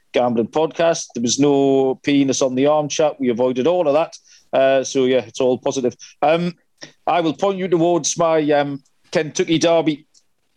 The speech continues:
uh, preview, which came out this afternoon. Uh, the article is up on the website.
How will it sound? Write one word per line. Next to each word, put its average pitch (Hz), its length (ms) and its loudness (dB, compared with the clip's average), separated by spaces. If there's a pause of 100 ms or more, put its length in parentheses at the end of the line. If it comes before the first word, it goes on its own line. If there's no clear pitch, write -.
(420)
uh, 131 160 0
preview, 139 460 0
which 143 180 -2
came 143 160 0
out 139 120 -2
this - 120 -6
afternoon. 131 440 -2 (300)
Uh, 135 120 2
the 131 160 2
article 143 340 2
is 123 140 0
up - 100 -2
on 131 80 0
the 123 80 0
website. 127 480 0